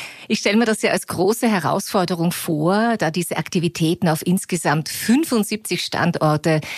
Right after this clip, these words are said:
mit siebenhundertfünfzig Mitarbeitern und Mitarbeiterinnen verteilt sind.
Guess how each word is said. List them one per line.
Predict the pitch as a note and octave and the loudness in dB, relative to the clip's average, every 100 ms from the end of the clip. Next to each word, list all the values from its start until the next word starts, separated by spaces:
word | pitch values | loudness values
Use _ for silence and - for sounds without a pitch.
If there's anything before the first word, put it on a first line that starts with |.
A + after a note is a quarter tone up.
| - | -4
mit | F#3 D#3 | -4 -4
siebenhundertfünfzig | - A3+ C#4 G3+ G3 E3 E3+ - A3 A#3+ - F3 - | -2 -2 2 2 4 0 -2 0 2 2 0 -4 2
Mitarbeitern | F3 - - C#3 C#3+ D#3 | 2 2 0 2 0 2
und | D3+ | 4
Mitarbeiterinnen | D#3 - D3+ C#3+ C#3 D3 D3 D#3 | 4 2 0 0 0 0 0 0
verteilt | - D3 - C#3+ C3 | -2 -4 -2 -4 -4
sind. | - C#3+ B2+ B2+ | -4 -2 0 -2